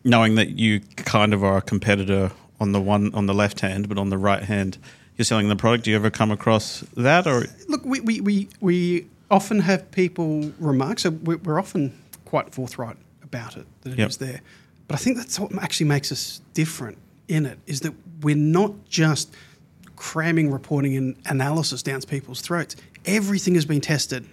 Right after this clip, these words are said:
Speaker 2: on
Speaker 1: Yeah.
Speaker 2: the firm. So, you know, when somebody comes and says, "Oh, we want some productivity analysis," it's not coming in there and saying, "Okay, well, what do you want to measure?" It's us going in there saying, "Okay, this is what we measure. This is how we do it.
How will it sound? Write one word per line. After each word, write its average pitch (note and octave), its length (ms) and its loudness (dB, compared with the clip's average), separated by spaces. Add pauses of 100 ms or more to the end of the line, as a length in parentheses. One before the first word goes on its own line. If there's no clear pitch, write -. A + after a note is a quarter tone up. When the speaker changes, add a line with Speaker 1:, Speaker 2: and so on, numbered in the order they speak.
(120)
Speaker 2:
on D3+ 100 2
Speaker 1:
Yeah. B2 80 6
Speaker 2:
the A#2 40 2
firm. C#3 380 -2 (300)
So, C#3+ 200 2
you D3+ 220 0
know, D3 100 0 (240)
when D3 100 -2
somebody G3+ 300 2
comes D#3 300 0
and C3 100 -4
says, C#3+ 400 -2
"Oh, C#3 120 -6
we C#3+ 160 -2
want C#3+ 300 -6
some C3 260 -4 (260)
productivity C3+ 680 -4
analysis," B2 680 -12 (480)
it's - 220 -2
not D#3 200 4
coming C#3+ 260 2
in C#3+ 100 2
there C3+ 160 0
and C3 100 -4
saying, C3+ 280 -4
"Okay, C3+ 320 -4
well, C3+ 120 -10
what D#3 160 -8
do - 60 -6
you C3+ 80 -2
want C3 120 -8
to B2+ 60 -10
measure?" C3+ 380 -4
It's C3 100 -6
us D#3 160 0
going C3 220 -4
in C3+ 120 -2
there C3 100 -6
saying, C3 200 -6
"Okay, A#2 260 -8 (320)
this D#3+ 200 2
is D#3 80 -6
what D3 140 0
we C#3 100 -2
measure. C#3 320 -6
This D3 160 -4
is C#3+ 80 -2
how C3 180 -2
we C3 120 -6
do C3 220 -8
it. C3 100 -10